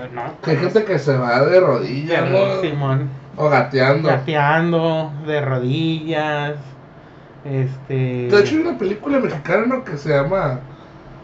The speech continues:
Speaker 2: La Peregrinación, güey.
Speaker 1: No, no lo he visto, ¿neta?
Speaker 2: Sí, que va peregrinando, y pues se ve como que el, el mexicano promedio, pues, que, que uno se, que uno va caminando, va haciendo el Via Crucis para que, porque ya no quiere pistear.
Speaker 1: Ujú.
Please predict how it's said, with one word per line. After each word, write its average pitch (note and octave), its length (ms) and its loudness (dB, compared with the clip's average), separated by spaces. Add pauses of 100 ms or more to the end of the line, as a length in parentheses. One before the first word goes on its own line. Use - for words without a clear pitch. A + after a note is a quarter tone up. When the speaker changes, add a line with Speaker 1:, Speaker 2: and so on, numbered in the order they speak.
(240)
Speaker 2:
La C#3 120 -2
Peregrinación, C#3 680 0
güey. C3+ 120 -4 (720)
Speaker 1:
No, G#3+ 140 0
no B3+ 140 4
lo C4 60 0
he - 20 0
visto, B3+ 260 -6
¿neta? F#4 220 -2 (180)
Speaker 2:
Sí, E3+ 340 -2
que D3 140 2
va C3+ 160 2
peregrinando, G3+ 720 2 (560)
y C#3 140 2
pues C3+ 280 0
se C#3 120 2
ve B2+ 280 0
como F3+ 320 -2
que C#3 280 4
el, B2 160 2
el B2+ 320 2
mexicano B2+ 580 -2
promedio, G3+ 480 -2
pues, A#3 180 -2
que, C3 240 -6 (720)
que C3+ 140 2
uno D3 280 2
se, D3 200 0
que B2 260 0
uno C#3 240 2
va D#3+ 140 2
caminando, E3 480 2
va D3+ 80 0
haciendo C3 260 -2
el E3+ 60 0
Via G3+ 160 2
Crucis F#3+ 280 -4
para C#3 400 -2
que, B2 120 -8
porque C3 320 -2
ya D3+ 60 2
no F#3+ 120 2
quiere A3+ 180 0
pistear. C#4+ 500 -2 (380)
Speaker 1:
Ujú. E3+ 300 0